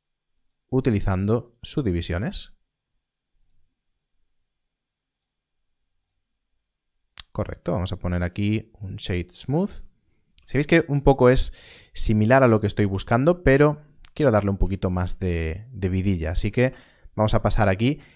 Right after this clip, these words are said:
Y aquí os voy a mostrar una de las ventajas de visualizar los centros de las caras. Quiero seleccionar esta cara que está aquí, pero está justamente paralela al punto de vista. Pero si nos vamos aquí, estoy pulsando botón central para arrastrar esta barra,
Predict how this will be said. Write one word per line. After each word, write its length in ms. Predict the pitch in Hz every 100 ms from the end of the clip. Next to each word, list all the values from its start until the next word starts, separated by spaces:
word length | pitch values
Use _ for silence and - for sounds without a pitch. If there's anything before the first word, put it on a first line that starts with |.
| -
Y 160 | 113 120
aquí 260 | 123 190
os 100 | 175
voy 120 | 143
a 40 | 147
mostrar 280 | 131 147 135
una 120 | 131
de 80 | 120
las 120 | 113
ventajas 420 | 107 107 113 123
de 80 | 107
visualizar 480 | 101 98 95 120 117
los 180 | 98
centros 320 | - 107 101 95
de 60 |
las 180 | 87 87
caras. 380 | 139 95 73 - - _ _
Quiero 160 | - 185
seleccionar 380 | 190 139 127 131
esta 200 | - 113
cara 220 | 127 110
que 60 |
está 180 | 104 -
aquí, 180 | 98 131
pero 180 | 139 101
está 220 | - 135
justamente 640 | - 143 - 127 120 120
paralela 640 | 117 95 90 104 107 117 - - - _
al 180 | 95 95
punto 280 | 123 107
de 100 | 85
vista. 420 | 78 82 - - _ _ _ - - _ _ _ _ _ _ _ - _
Pero 180 | 104 104
si 120 | -
nos 140 | 107
vamos 240 | 120 180 -
aquí, 460 | 107 120 90 - - _ _
estoy 160 | - 104
pulsando 320 | 110 117 110
botón 260 | 98 107
central 360 | 101 95 104 117
para 160 | 101 87
arrastrar 400 | 90 - 104 92
esta 220 | 90 85
barra, 480 | 85 92 139 214